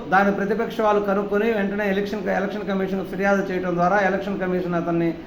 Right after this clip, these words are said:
తొలగించి వేరే వాళ్ళని నియమించడం జరిగింది. వాళ్ళు వచ్చిన తర్వాత కొన్ని డిజిటల్ లావాదేవీలు చేయడం జరిగింది. ఈ డిజిటల్ లావాదేవీలు ఎందుకంటే, ఈ డిజిటల్ లావాదేవీ అనేది ఈ స్కామ్,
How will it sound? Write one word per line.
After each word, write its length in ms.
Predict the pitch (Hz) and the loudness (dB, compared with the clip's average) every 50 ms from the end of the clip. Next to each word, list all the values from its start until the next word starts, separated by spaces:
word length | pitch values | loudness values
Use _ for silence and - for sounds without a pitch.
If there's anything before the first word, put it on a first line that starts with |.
| - - - - - | -16 -18 -18 -8 0
తొలగించి 720 | - 180 190 208 196 208 202 196 196 214 226 240 247 202 - - 175 | 2 4 4 6 6 4 4 4 2 0 0 0 -2 -2 -6 -6 -2
వేరే 200 | 180 202 208 214 | 0 2 4 6
వాళ్ళని 260 | 208 208 196 196 185 | 6 6 6 6 6
నియమించడం 480 | 180 180 196 202 202 196 196 185 180 175 | 4 4 4 4 2 0 0 -2 -2 0
జరిగింది. 520 | 180 180 170 175 180 180 190 220 240 - - - - - - - - - | 0 0 0 0 0 0 0 0 0 -2 -6 -10 -14 -16 -18 -16 -6 0
వాళ్ళు 680 | - 160 170 196 220 220 233 226 220 226 226 226 220 226 - - - - - - - - - 170 | 4 6 8 8 10 8 10 8 8 8 6 4 2 0 -4 -10 -14 -16 -18 -18 -16 -12 -8 -6
వచ్చిన 280 | 185 180 240 240 240 | -2 2 4 4 4
తర్వాత 800 | 196 214 202 214 214 214 208 202 - 208 202 190 156 131 - - - | 4 2 4 6 8 8 8 6 6 6 6 6 6 4 2 -2 -2
కొన్ని 200 | 190 202 202 202 | 0 2 4 4
డిజిటల్ 500 | 190 170 196 202 226 196 - 240 240 233 | 4 4 2 0 0 2 4 6 6 6
లావాదేవీలు 600 | 214 196 202 208 214 208 202 208 202 202 202 190 | 6 6 6 8 6 6 6 6 4 4 4 2
చేయడం 380 | 185 175 185 196 190 196 180 175 | 0 0 0 0 0 0 0 2
జరిగింది. 400 | 175 165 165 156 143 131 127 - - - - - - - | 2 2 2 2 0 -2 -2 -4 -8 -12 -16 -14 -8 -2
ఈ 120 | 202 226 233 | 0 0 2
డిజిటల్ 500 | 185 226 220 220 240 233 247 254 247 240 | 2 0 0 0 0 4 4 6 6 6
లావాదేవీలు 680 | 214 214 220 220 220 220 214 220 214 214 208 214 202 202 | 6 8 8 8 8 6 6 6 6 6 6 6 6 6
ఎందుకంటే, 760 | 190 180 196 214 208 202 185 175 180 190 214 240 247 240 - - - - - - - | 4 4 4 2 2 2 2 2 2 2 2 2 2 0 -4 -12 -16 -18 -14 -8 -2
ఈ 200 | 196 220 247 240 220 180 156 143 143 | 0 2 2 2 0 -4 -6 -6 -4
డిజిటల్ 460 | 160 220 220 247 196 247 254 262 254 | -2 -2 -2 0 2 4 6 6 8
లావాదేవీ 640 | 226 214 214 220 233 233 233 226 226 220 214 208 214 | 8 8 8 10 10 10 8 8 8 6 6 6 6
అనేది 420 | 208 202 196 190 190 175 202 226 | 4 4 2 2 2 4 4 4
ఈ 320 | 247 247 226 - 202 202 202 | 4 2 0 0 0 0 0
స్కామ్, 640 | - - - - 190 202 226 240 240 240 240 240 | 0 -4 -4 0 4 6 6 6 6 6 4 2